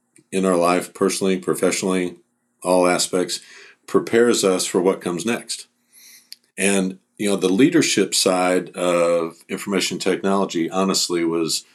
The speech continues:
far more, uh, interesting to me. And I think, uh, certainly lined up with my skills probably better than the technical side. And so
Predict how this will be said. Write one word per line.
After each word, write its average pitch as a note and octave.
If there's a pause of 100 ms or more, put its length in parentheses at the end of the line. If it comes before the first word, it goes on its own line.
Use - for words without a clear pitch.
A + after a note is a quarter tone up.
(500)
far G#2+
more, F#2 (1300)
uh, - (180)
interesting F#2+
to D#2+
me. E2 (240)
And F2+
I F2
think, F2+
uh, E2+
certainly F#2
lined F2+
up F2
with E2
my E2
skills F#2+
probably E2
better E2+
than D#2+
the D2+
technical E2
side. D#2+
And E2
so F#2+